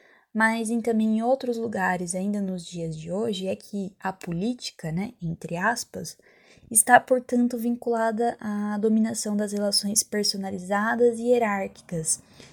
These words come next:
em contraste com o modelo mais individual e universalista da ideologia moderna.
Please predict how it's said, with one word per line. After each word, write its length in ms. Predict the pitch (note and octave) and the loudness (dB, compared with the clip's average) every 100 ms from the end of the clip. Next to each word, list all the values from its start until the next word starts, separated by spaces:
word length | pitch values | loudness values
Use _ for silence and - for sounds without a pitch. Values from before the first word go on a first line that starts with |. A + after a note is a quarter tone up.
| - - | -12 -2
em 120 | G3+ | -2
contraste 640 | G3+ G3+ G#3 G3 G3 A3+ | -2 2 6 6 4 -2
com 140 | - | -4
o 40 | A3 | -2
modelo 680 | A3 A3 A3 A3 A3 A3+ A3+ _ _ _ - | -2 2 2 2 2 0 -2 _ _ _ -8
mais 300 | G3+ G3+ G3+ | -4 -2 -2
individual 840 | G3+ G3+ F#3+ G3+ G3+ G3+ F#3+ G#3 | -2 -2 -4 -2 0 0 2 0
e 140 | G#3+ A3 | 0 0
universalista 800 | A3 G#3+ A3 G#3+ A#3 G#3+ G#3 A#3 | 0 0 2 2 2 -4 -4 -2
da 160 | G#3 | -2
ideologia 560 | G#3 G#3 G#3+ G#3 G3+ G#3 | -2 -4 -4 -4 -4 -4
moderna. 560 | G#3 A#3+ F#3 E3 E3+ | -4 -6 -8 -8 -8